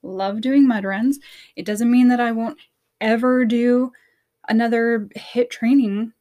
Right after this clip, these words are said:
program. But what it means is that I had never moved my body in a way which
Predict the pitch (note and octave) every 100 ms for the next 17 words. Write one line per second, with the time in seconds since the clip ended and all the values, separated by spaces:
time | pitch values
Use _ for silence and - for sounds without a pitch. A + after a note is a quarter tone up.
0 | _ - G#3+ F#3+ F#3 G3 A#3+ A#3+ G#3 G#3
1 | B3+ A3 G3+ B3+ D#4 A#3 G3+ G3 G3 G#3+
2 | _ _ _ _ _ _ _ _ - A3
3 | F#3 A3 A3+ A#3 A#3+ C#4 D4 D#4+ D#4 _
4 | _ - A3 A3 A#3 C4 C#4 C4 B3+ A3
5 | _ G#3+ G3+ F#3 F3 - F#3 F3+ F3 -
6 | G3 _ _ _ _ _ _ _ _ _
7 | - B3+ B3 G#3 F#3+ F3+ F#3+ A#3 C#4+ C#4+
8 | _ _ _ _ _ _ _ _ _ _
9 | _ _ A3 A3 A3 G#3 - -